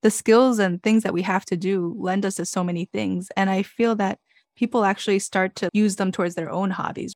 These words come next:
There's a lot of people that take their analytical mind and apply it to baking. And then the creative side comes out with either decorating or plants or drawing, painting, dance, music. There's so many ways to apply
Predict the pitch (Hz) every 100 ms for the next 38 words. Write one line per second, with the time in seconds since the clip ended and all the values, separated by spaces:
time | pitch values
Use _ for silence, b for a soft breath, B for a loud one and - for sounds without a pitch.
0 | - 170 175 170 180 208 - 190 180 175
1 | - - - 185 - 180 175 - 185 185
2 | 185 185 190 185 226 208 175 170 - 170
3 | 165 180 170 208 208 175 165 170 170 165
4 | 170 208 233 185 165 165 170 - 170 170
5 | 165 - - 190 175 175 226 240 170 165
6 | 165 160 165 160 - 240 226 180 170 170
7 | 165 - 226 214 196 175 170 185 185 -
8 | 170 165 165 - 196 196 175 175 214 214
9 | 190 165 - 233 240 233 - 262 359 269
10 | 175 175 214 240 - 175 170 - 165 190
11 | 196